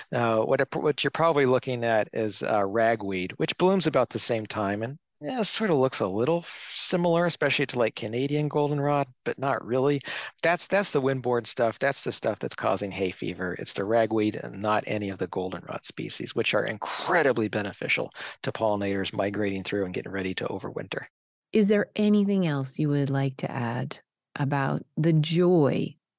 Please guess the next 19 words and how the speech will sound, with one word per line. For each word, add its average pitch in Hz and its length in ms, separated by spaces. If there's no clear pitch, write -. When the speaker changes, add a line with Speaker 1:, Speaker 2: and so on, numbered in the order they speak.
Speaker 2:
that 170 140
you 185 160
find 143 440
in 135 200
this 139 260
work, - 500
Benjamin, 131 720
and 135 300
how 151 380
it 147 200
has 135 380
landed 139 880
with 156 240
the 151 100
people 139 720
you 143 300
have 135 320
worked 131 360
with? - 260